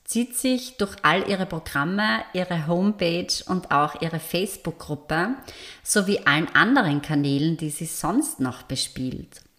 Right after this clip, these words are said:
Und daher freue ich mich sehr, wenn Claudia heute vielleicht mit mir und unseren Hörerinnen easy und leichte Tipps für das Online-Business und den Aufbau geben kann.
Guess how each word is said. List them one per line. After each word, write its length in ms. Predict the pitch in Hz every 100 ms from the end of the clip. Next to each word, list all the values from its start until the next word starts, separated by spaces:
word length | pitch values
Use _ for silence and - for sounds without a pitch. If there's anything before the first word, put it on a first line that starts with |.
| _ _ - - - _
Und 200 | 185 185
daher 400 | 143 147 233 294
freue 460 | 269 - - 143 165
ich 120 | -
mich 260 | 196 180 -
sehr, 580 | - 160 147 156 190 190
wenn 160 | 185 180
Claudia 600 | 156 120 156 202 196 175
heute 600 | 127 143 - 196 220 247
vielleicht 520 | 202 170 147 - 170
mit 200 | 160 -
mir 560 | 165 175 202 254 302 -
und 160 | 180 -
unseren 480 | 180 - 165 156
Hörerinnen 920 | 160 165 214 208 147 139 135 143 180 202 - - - - - - -
easy 640 | 226 254 277 254 233 220
und 240 | 196 185 165
leichte 480 | 151 269 - - 202 -
Tipps 420 | - 294 - -
für 160 | 202
das 240 | 202 208 -
Online-Business 1200 | 190 175 143 156 202 202 - 160 165 220 - -
und 220 | 180 190
den 180 | 180 -
Aufbau 460 | 139 196 - 131 127
geben 400 | 123 120 120 120
kann. 520 | - 113 123 135